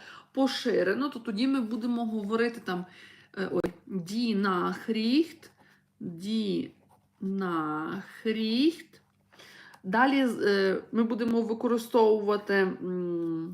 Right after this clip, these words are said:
давайте візьмемо собі коротший, там, де претерітум, «вурде». А далі там, де було з вчителькою, ми казали, або з вчителем було «фон».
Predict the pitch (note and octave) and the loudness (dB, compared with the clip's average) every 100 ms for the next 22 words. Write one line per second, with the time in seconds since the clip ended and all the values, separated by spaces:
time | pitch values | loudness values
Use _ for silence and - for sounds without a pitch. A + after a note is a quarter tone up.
0 | F#3+ G#3 G#3+ G#3 F#3+ F#3+ G3 F#3 F#3+ F#3 | -6 0 0 0 -4 -2 -2 -2 -4 -4
1 | F#3+ G#3+ G3 F#3 F3+ - - - F3 E3+ | -4 -4 0 0 -2 -6 -6 -6 -6 -6
2 | E3+ F3 F3 F3 E3 D#3 - - - _ | -6 -8 -6 -6 -6 -8 -10 -12 -14 _
3 | - - _ _ - F3+ G3+ A3+ A3 G3+ | -20 -20 _ _ -12 -10 -2 2 4 6
4 | F#3+ F#3 F3+ F3 F#3 F3+ F#3 A3 F4 G#4+ | 6 6 2 0 0 0 0 0 -2 -4
5 | _ _ - - - - - - G3 B3+ | _ _ -20 -20 -20 -20 -12 -4 2 4
6 | E4 C#4+ - D#4 G#4+ - A#3 C#4+ A3+ D4+ | 4 4 4 4 4 -2 0 2 2 2
7 | C4 - - - C#4+ D#4+ G4+ G#4 F4+ D#4 | 2 0 -6 -4 0 0 0 2 4 6
8 | B3+ D4 C#4 C4 C4+ C4 A#3 G#3+ - - | 4 2 -2 0 2 2 2 -2 -6 -6
9 | C#4 C#4+ D#4 C#4+ A#3+ B3+ C4 - - B3+ | -6 -2 0 2 2 2 0 -4 4 4
10 | A#3+ A#3 A3+ G#3 G3 | 6 4 2 2 2